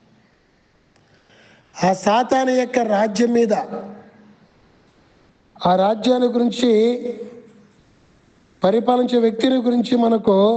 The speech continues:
ప్రకటన గ్రంథంలో పదహారు అధ్యాయంలో పదో వచనంలో చూడగలము.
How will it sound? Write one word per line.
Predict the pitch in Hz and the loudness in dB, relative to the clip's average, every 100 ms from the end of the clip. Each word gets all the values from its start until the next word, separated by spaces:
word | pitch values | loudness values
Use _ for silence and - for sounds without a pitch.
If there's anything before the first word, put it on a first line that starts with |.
| 226 - - - - - _ _ - - - - _ | -2 -10 -14 -16 -20 -20 _ _ -20 -20 -20 -20 _
ప్రకటన | 180 196 233 247 | 0 2 2 2
గ్రంథంలో | 247 254 247 247 254 | 2 4 4 4 2
పదహారు | 254 208 214 240 | 2 2 2 2
అధ్యాయంలో | 240 214 226 226 226 233 | 0 0 2 2 2 2
పదో | 233 202 196 233 | 2 0 2 2
వచనంలో | 226 220 220 | 2 2 0
చూడగలము. | 214 208 196 - - | 2 0 2 0 0